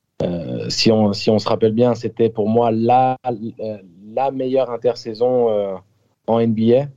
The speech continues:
par rapport au recrutement, par rapport aux pièces rajoutées. Et bien entendu, on s'était posé certaines questions par rapport à leur capacité à défendre, mais, euh,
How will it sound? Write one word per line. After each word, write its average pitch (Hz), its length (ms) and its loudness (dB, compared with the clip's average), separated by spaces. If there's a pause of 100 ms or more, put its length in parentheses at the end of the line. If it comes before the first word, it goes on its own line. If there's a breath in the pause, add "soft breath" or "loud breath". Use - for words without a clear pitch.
(140)
par 104 100 0
rapport 104 260 2
au 104 180 0
recrutement, 110 520 0
par 110 160 -2
rapport 101 240 0
aux 101 80 -2
pièces 110 280 0
rajoutées. 107 500 0 (880)
Et - 40 -2
bien 120 200 4
entendu, 135 320 4
on 127 100 4
s'était - 240 -6
posé 120 240 -4
certaines 117 300 -2
questions 117 260 -4
par 110 180 0
rapport 107 300 0
à 104 60 -2
leur 104 140 -10
capacité 110 460 -2
à 107 60 0
défendre, 117 480 -2
mais, 107 400 2
euh, 95 60 0